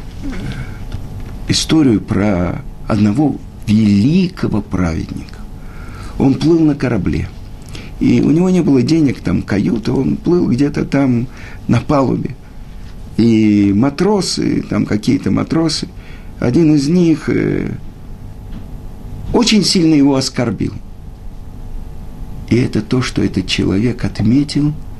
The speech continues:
что то, что он ни на мгновение не рассердился на этого,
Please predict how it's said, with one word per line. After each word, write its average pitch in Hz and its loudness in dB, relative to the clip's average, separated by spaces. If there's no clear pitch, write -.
что - -2
то, 139 0
что 135 0
он 131 0
ни 190 6
на 202 6
мгновение 170 2
не 127 2
рассердился - 0
на 101 4
этого, 98 0